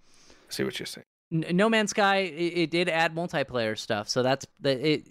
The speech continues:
Speaker 2: it, it's had a good turnaround as well. Um,
Speaker 1: Yeah, like, it, the, these things can be done, but,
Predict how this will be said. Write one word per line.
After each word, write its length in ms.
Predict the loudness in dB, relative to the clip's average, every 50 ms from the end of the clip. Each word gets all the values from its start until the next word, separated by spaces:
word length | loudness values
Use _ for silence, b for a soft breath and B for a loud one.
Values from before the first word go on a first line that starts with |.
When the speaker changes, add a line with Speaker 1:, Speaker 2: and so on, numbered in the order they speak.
| _ _
Speaker 2:
it, 200 | -16 -16 -16 -16 _ _
it's 200 | -2 -2 0 2
had 160 | 0 2 2
a 60 | 2
good 180 | 0 -2 -2 -2
turnaround 480 | -2 -2 0 0 2 2 2 0 0
as 120 | -2 -6 -4
well. 340 | -2 -2 -2 -2 -4 -8 -12 _ _ _ _ _ _ _ _ _ _ _ 0
Um, 360 | 2 2 2 2 0 -2 -6
Speaker 1:
Yeah, 120 | -8 -12 -14 -20 _ _ _
like, 240 | -4 -2 0 0 0 0
it, 320 | 0 -2 -2 -2 -4 -2
the, 220 | -2 -2 -2 -4 -4
these 200 | -4 -4 -4 -2
things 580 | -2 0 4 4 4 4 4 0 -6 -12 -14 -16 -20 _ _ -16 -10
can 380 | -6 -2 0 2 2 2 2
be 160 | 0 -2 -4
done, 520 | -4 0 2 2 4 4 2 2 -2 -4 -6 b b b _ _ _ _ _ _ _ _ _ _ _ _ _ _ _
but, 440 | -14 -4 0 2 2 2 2 0 -4